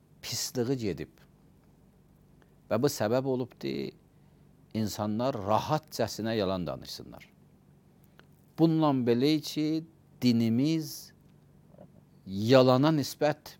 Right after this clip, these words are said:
bir şiddətli reaksiyası var. Hətta Qur'anın ayəsində yalan danışmağı imansızlığın əla-, imansızlığın əlaməti bilinir. Əl-ləzinə la yu'minun.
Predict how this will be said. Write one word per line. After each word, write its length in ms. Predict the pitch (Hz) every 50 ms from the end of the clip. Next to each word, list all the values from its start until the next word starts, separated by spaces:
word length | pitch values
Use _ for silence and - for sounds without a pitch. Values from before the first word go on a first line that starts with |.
| _ -
bir 220 | 135 139 123 113 -
şiddətli 920 | - - - - - 131 - - _ _ 127 123 - - - - 170 151
reaksiyası 680 | 131 113 113 - - - - 90 71 69 - - - 69
var. 140 | 67 - - _ _ - - - - - - - - _ _ - _ _ _ - - _ - _ _ _ - - -
Hətta 560 | - - 104 - - - 131 123 123 123 - - - - - - - - - - - - - -
Qur'anın 420 | 120 117 107 117 120 127 135 127
ayəsində 800 | 117 117 113 110 104 - - 117 104 113 120 139 147 165 170 170 - - - - - - - - _ - _ _ _ _ - - - -
yalan 720 | 92 101 98 98 101 113 120 123 120 123 123 117 117 117
danışmağı 960 | 120 120 117 113 - - - - 123 117 117 120 135 151 160 165 170 170 196 180 - _ - - - _ _ _ - - - - _
imansızlığın 1200 | 147 147 139 135 127 131 131 131 127 123 117 - - - 131 120 107 110 120 127 123 139 170 160 117
əla-, 320 | 92 92 92 85 85 - - - - - -
imansızlığın 1120 | 127 123 123 120 120 120 120 120 110 - - - - 120 110 107 113 123 123 151 139 107 85
əlaməti 480 | 78 71 76 76 71 65 - - 76 67
bilinir. 460 | 73 64 76 71 71 65 - - - - - - - -
Əl-ləzinə 580 | - 104 101 98 98 95 87 95 117 120 123 113
la 220 | 110 110 113 117
yu'minun. 640 | 113 107 104 - - 82 90 87 87 101 104 92